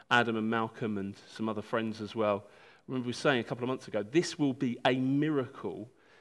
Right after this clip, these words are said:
if they both start in this school in September." We had plans where one would be at one school for one year and one in another, and then we'd eventually get them into the same school due to the sibling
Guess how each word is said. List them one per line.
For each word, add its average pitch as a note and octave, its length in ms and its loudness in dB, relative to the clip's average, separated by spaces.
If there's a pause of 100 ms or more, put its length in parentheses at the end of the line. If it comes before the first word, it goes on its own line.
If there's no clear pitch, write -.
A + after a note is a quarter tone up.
(220)
if B2+ 180 2
they A2 140 2
both A#2+ 480 0 (200)
start - 400 0
in A2+ 100 -4
this A2 120 -4
school G#2+ 260 -6
in G#2+ 80 -4
September." G#2 460 -6
We F#2+ 160 -2
had G#2+ 180 -2
plans A#2 360 0
where G#2 100 2
one A2+ 220 0
would G#2+ 120 -6
be A2+ 100 0
at - 100 -6
one G#2 200 -4
school G2+ 440 -6 (160)
for - 160 -6
one G2+ 220 0
year G2+ 180 -2
and G2 120 -8
one G#2 160 -4
in G2+ 120 -4
another, G2+ 360 -4
and G2 220 -10
then G#2+ 200 -4
we'd G2+ 180 -6 (440)
eventually A2 440 -2
get A2+ 160 -2
them G#2 160 -8 (220)
into A2+ 260 -2
the G#2 80 -8
same G#2+ 280 -2
school G#2 300 -6
due G#2 160 -8
to - 140 -16
the G#2+ 100 -6
sibling G2+ 520 -4